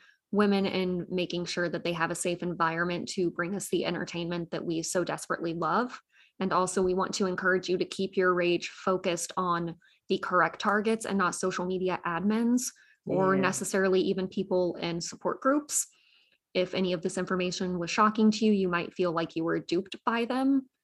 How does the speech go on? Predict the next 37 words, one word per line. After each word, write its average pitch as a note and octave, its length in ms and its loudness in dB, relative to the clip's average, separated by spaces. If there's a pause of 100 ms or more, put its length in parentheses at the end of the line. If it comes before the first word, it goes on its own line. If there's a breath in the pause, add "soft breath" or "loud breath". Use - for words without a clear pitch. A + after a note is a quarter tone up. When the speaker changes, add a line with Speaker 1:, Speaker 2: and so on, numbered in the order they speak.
(160)
Speaker 1:
And F#3 180 -4
that E3+ 160 -2
is F3 140 -2
understandable F#3 800 0
to F#3 160 -4
feel F3 600 0 (340 loud breath)
like E3+ 200 -2
you've D#3+ 160 -2
been D#3 120 -6
taken F3 260 -4
advantage G3 460 2
of F#3+ 240 0
or F3 140 0
gaslit F3 720 -4
by E3 480 0
these E3+ 420 -2
organizations, F3 1000 -2 (100)
because D#3 360 -4
that D#3 260 -4
is E3 400 -2 (380)
pretty G#3+ 360 -2
much E3+ 300 -6
what E3+ 140 -4
has F3+ 160 -10
happened. G#3+ 580 2 (440 loud breath)
But F#3+ 120 0
we F#3+ 180 0
are F3 80 0
here F3+ 260 -2
for G3+ 160 -2
you G#3 360 2
if F3+ 260 -8
you F#3 100 -2
want E3 160 -4
to D#3+ 60 -8
talk, G#3+ 420 -6 (640)
and F3+ 440 -4